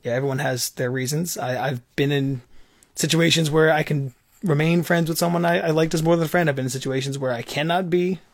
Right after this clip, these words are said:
uh, just friends. I've been, um, I, I've, I've, I've been on the receiving end of someone saying, like, "Listen, like, we, we just kinda fell apart because after she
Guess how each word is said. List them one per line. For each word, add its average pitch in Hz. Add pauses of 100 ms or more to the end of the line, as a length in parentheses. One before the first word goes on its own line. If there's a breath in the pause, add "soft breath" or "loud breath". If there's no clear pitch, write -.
(160)
uh, 170
just 175
friends. 190
I've 135
been, 135 (760 soft breath)
um, 120 (300)
I, 143
I've, 127
I've, 165
I've 170
been 156
on 160
the 131
receiving 175
end 170
of 156
someone 160
saying, 156
like, 135
"Listen, 120 (200)
like, 147
we, 131
we 139
just 127
kinda 127
fell 123
apart 131
because 123
after 120
she 131